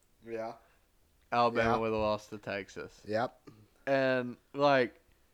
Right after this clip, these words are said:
Speaker 2: I think Oregon's definitely in. In this scenario,
Speaker 1: Agreed.
Speaker 2: a hundred percent Oregon is
Speaker 1: Agreed.
Speaker 2: in.
Speaker 1: Agreed.
Speaker 2: I don't think Florida State's in.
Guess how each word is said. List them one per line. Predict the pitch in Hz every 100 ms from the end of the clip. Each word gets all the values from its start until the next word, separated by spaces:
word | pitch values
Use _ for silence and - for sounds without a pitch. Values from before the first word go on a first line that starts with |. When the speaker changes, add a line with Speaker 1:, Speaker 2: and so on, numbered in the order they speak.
| - - _ _ _ _ _ _ _ _ - _ -
Speaker 2:
I | 175
think | 254 196
Oregon's | 120 156 131 107 -
definitely | 101 98 - 78 78
in. | 58 - - _ _ _ - 131
In | 170
this | 208
scenario, | 139 143 160 165 160 156
Speaker 1:
Agreed. | 120
Speaker 2:
a |
hundred | 123 165 156 143
percent | 139 - 123 127
Oregon | 113 117 110 107
is | 95
Speaker 1:
Agreed. | 101 - - -
Speaker 2:
in. |
Speaker 1:
Agreed. | 107 107 104 95 90 - _ - _ _ _ -
Speaker 2:
I | 123
don't | 139 143
think | 156 151
Florida | 156 151
State's | - 110 98 -
in. | 87